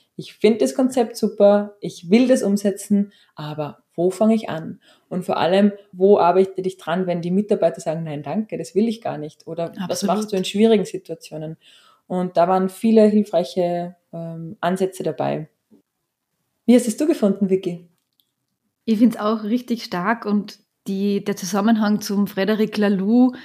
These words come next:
Speaker 2: der ist ganz, ganz stark erkennbar. Und wie du sagst, es ist wirklich so ein bisschen eine Weiterführung, ähm, von ihm, beziehungsweise ein bisschen eine einfachere Variante von seinem Buch,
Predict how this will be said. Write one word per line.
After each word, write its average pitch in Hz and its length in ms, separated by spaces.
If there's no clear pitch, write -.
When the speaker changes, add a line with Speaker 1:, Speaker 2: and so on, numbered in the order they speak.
Speaker 2:
der 190 140
ist 185 180
ganz, 185 240
ganz 196 180
stark 175 400
erkennbar. 190 840
Und 185 140
wie 180 80
du 180 80
sagst, 190 260
es 156 120
ist 180 160
wirklich 196 240
so 190 80
ein 175 60
bisschen 226 200
eine 165 140
Weiterführung, 170 880
ähm, 156 240
von 156 200
ihm, 196 220
beziehungsweise 180 640
ein - 160
bisschen 208 260
eine 165 260
einfachere 196 640
Variante 180 580
von 202 200
seinem 180 420
Buch, 214 280